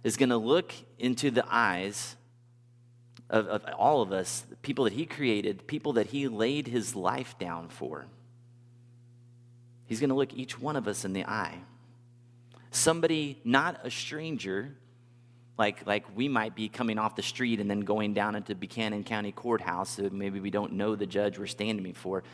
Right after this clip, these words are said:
This is a judge that knows everything about us intimately.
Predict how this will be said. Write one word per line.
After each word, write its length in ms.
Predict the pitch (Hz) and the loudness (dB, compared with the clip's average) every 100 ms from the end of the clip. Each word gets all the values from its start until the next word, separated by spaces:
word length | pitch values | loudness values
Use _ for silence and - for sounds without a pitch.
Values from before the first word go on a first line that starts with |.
| - | -6
This 160 | 120 | 0
is 140 | 180 151 | 2 2
a 60 | |
judge 380 | 127 101 113 104 | 0 4 2 2
that 140 | 92 92 | -4 -2
knows 320 | 101 101 95 - | 0 0 -4 -4
everything 580 | 101 95 90 - 87 82 | -4 -2 -6 -6 -10 -10
about 340 | 82 80 76 | -6 -6 -6
us 400 | - - - - - - - | -8 -10 -10 -12 -18 -16 -2
intimately. 840 | 110 110 95 90 - 82 78 | 0 0 -2 -8 -10 -12 -12